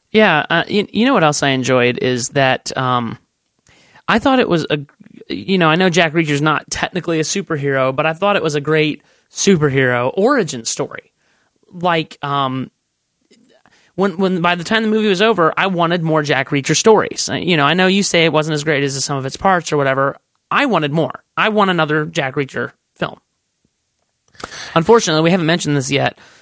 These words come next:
Uh, unfortunately, I don't think that's gonna happen. Uh, and I haven't heard that's gon-, that there's one announced, and it certainly, if there hasn't been one announced, I wouldn't expect there to be one now, because on a budget of sixty million,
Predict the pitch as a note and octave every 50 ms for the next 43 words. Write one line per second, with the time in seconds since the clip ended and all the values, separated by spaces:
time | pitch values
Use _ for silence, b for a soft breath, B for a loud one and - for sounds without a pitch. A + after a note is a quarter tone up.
0 | b b C#3+ D3 C#3+ - D#3 D3 F3 F3+ D#3 D3+ - C3+ C#3 C3+ - - E3+ F#3
1 | - - - C#3 B2+ - A#2 - - - B2 B2 B2 A#2+ A#2+ A#2+ B2+ C3 C#3 D3+
2 | D#3 - - B2+ B2 A#2+ A#2+ A#2+ A#2+ A#2 A#2+ B2+ - - B2 B2+ C3+ C3+ B2+ A#2+
3 | A#2+ D3+ F3+ F3+ E3+ D#3+ D#3+ D3+ - - - - - D3+ C#3+ - D#3 D3 C#3 D3+
4 | D3+ C#3+ C#3 D#3 E3 E3+ E3 D#3+ - - - C#3+ C3+ C3 C3 - - - F3 -
5 | - C#3+ C#3 C3 - - _ - C#3 - - C#3 C3+ E3 F3 D#3+ D3+ D3 D3 C#3+
6 | C#3 C3+ C3+ C3 C3 B2 - C3+ C#3 D3 C#3 C3 - - - D#3 C#3 D3+ C#3 C#3
7 | C3+ C3+ C3 C3+ C3 B2 B2+ C#3+ D3+ C3+ A2 A2 G#2+ - b b b b b b
8 | b b - C#3+ - D#3+ C#3+ D#3 D#3 D3 C#3+ D3 F3 F3+ E3+ E3 D3 C#3 - -
9 | F3+ - - - C#3+ C#3+ D3+ E3 F3 D#3+ D3 C3+ C3+ C#3